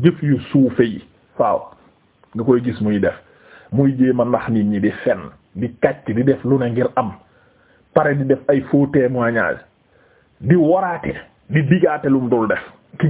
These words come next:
gis ko lool, li dara ak i himmate, ndax suufe ak yitteem ak pasteefam amu ci tos, wa buxli yi, waaye na muy, la muy deta dajale noonu la ci naye. Bu ne nag bu boobaa nan lay mel waa ji,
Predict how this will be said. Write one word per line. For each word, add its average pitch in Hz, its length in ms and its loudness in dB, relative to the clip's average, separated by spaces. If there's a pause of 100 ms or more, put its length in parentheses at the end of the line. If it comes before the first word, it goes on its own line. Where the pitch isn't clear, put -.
gis 214 240 6
ko 180 80 4
lool, 147 220 2
li 180 100 4
dara 196 360 0
ak - 140 -4
i 180 140 4
himmate, 208 420 2 (460)
ndax - 240 2 (240)
suufe 339 500 4 (120)
ak 170 180 -2
yitteem 254 520 0
ak - 280 -6
pasteefam 175 640 0
amu 185 220 0
ci - 60 -2 (140)
tos, - 180 2 (320)
wa 147 100 2
buxli 175 480 0
yi, 151 60 2
waaye 165 260 2
na 170 100 2
muy, 226 320 0
la 208 160 2
muy 294 260 -6
deta 330 200 0
dajale 226 360 2
noonu 185 180 0
la 165 80 -2
ci 165 100 -4
naye. 147 280 -2 (760)
Bu - 80 2
ne 190 100 4
nag 226 140 -2
bu 226 140 0
boobaa 220 320 2
nan 196 180 -2
lay 180 120 2
mel 165 200 0
waa 147 180 2
ji, 196 140 -10